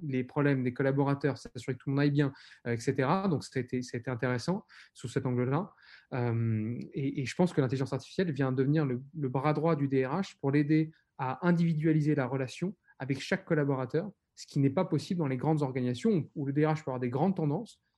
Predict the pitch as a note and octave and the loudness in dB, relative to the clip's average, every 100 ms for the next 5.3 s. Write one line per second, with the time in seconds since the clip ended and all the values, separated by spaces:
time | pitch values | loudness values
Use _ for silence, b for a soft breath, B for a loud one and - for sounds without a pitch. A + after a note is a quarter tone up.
0 | _ - E3 E3+ F3+ E3 F3 F#3 - - | _ -2 2 6 6 6 4 4 0 -6
1 | D4 D#3+ D#3 D3+ E3+ E3 C#3 B2 B2 B2 | -10 -8 -2 2 4 4 4 2 2 0
2 | C3 B2+ C3+ D3+ C#3+ - C3 A2+ F#3 E3 | -2 -2 0 0 0 0 -2 0 -2 0
3 | C#3+ C3+ - C#3 D#3 D#3 _ - C3+ B2+ | 0 -2 -2 0 0 -4 _ -8 -2 0
4 | B2 C#3+ B2+ B2 E3 F3 B2+ B2+ B2+ B2 | 2 2 2 4 4 2 0 0 0 0
5 | A#2+ F3+ | 0 -2